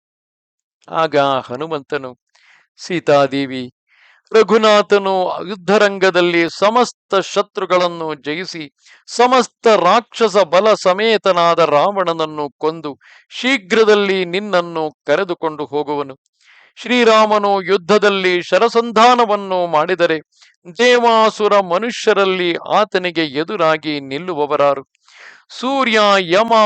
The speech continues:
ವರುಣರಾದರೂ ಆತನ ಎದುರಾಗಿ ರಣರಂಗದಲ್ಲಿ ನಿಲ್ಲಲಾರರು. ಸಮುದ್ರ ಪರ್ಯಂತವಾದ ಭೂಮಂಡಲವನ್ನು ಪ-,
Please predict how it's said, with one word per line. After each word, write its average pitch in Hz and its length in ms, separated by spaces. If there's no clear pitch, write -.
ವರುಣರಾದರೂ 180 1000
ಆತನ 190 380
ಎದುರಾಗಿ 165 840
ರಣರಂಗದಲ್ಲಿ 185 1000
ನಿಲ್ಲಲಾರರು. 147 720
ಸಮುದ್ರ 226 640
ಪರ್ಯಂತವಾದ 202 1080
ಭೂಮಂಡಲವನ್ನು 185 1160
ಪ-, 190 320